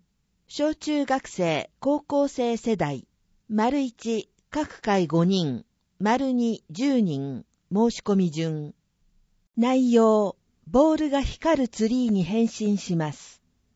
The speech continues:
申し込み、参加希望日の一週間前の九時から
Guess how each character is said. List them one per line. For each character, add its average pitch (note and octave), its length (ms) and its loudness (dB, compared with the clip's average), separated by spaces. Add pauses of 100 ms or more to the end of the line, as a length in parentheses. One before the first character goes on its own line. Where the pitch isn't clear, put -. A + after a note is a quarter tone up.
(580)
申 C#4+ 160 0
し - 120 -10
込 A#3+ 180 2
み、 G#3 320 2 (160)
参 D#4+ 320 -4
加 D#4+ 160 -2
希 C#4+ 180 -2
望 C#4 260 6
日 F#3+ 160 -2
の F3 120 0
一 E3+ 140 -6
週 E4 320 -4
間 C4+ 340 -2
前 B3 240 0
の E3 120 -2
九 C4+ 160 -4
時 A#3 140 -6
か E3+ 160 -4
ら D#3+ 200 -4